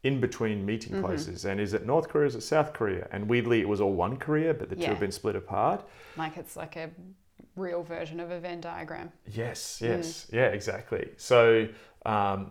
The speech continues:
Speaker 1: it's this sense that there's this in-between place. So the, the, the split is between heaven and earth, and it was
Speaker 2: Yeah.
Speaker 1: like the temples wanted to be this meeting place between humanity and the divine, earth
Speaker 2: Mm-hmm.
Speaker 1: and heaven. So they created this in-between place where the two could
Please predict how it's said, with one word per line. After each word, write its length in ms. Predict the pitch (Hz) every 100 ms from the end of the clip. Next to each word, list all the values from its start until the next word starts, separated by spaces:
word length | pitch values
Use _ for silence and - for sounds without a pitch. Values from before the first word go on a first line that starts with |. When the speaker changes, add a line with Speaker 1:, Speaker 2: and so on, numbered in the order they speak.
| -
Speaker 1:
it's 160 | 95
this 200 | - 110
sense 480 | - - 160 170 165
that 480 | - 104 95 87 - - - -
there's 180 | 110 113
this 140 | 110
in-between 460 | 139 135 131 113 95
place. 240 | 104 -
So 100 | 113
the, 100 | 107
the, 320 | 113 127 95 -
the 80 | 113
split 340 | - - 151 147
is 80 |
between 280 | - 107 104
heaven 300 | 101 101 101
and 100 | 92
earth, 80 | -
and 100 | 107
it 40 | 101
was 60 |
Speaker 2:
Yeah. 60 | 107
Speaker 1:
like 180 | 101 -
the 80 | 104
temples 560 | - 156 151 117 90
wanted 240 | 104 101 95
to 80 |
be 140 | 92 92
this 220 | 92 90
meeting 380 | 110 127 123 117
place 220 | 101 90
between 320 | 104 - 101
humanity 540 | - 107 107 107 107 101
and 100 | 92
the 40 |
divine, 440 | 98 90 82 80 - -
earth 200 | 113 151
Speaker 2:
Mm-hmm. 80 | 110
Speaker 1:
and 80 | 92
heaven. 400 | 101 95 92 - - -
So 140 | - 107
they 100 | 104
created 360 | - 117 113 104
this 160 | 95 -
in-between 580 | 127 117 107 - 98 95
place 380 | - 95 90 104
where 100 | 98
the 80 |
two 320 | 98 - 117 110
could 300 | - 101